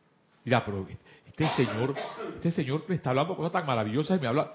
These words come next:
Sí, te llevo al extremo porque es lo mismo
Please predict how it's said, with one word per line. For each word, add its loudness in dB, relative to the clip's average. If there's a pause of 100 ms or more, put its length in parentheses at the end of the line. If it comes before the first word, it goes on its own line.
(160)
Sí, 8 (440)
te 6
llevo 12
al 10
extremo 6
porque 2
es 10
lo 12
mismo 4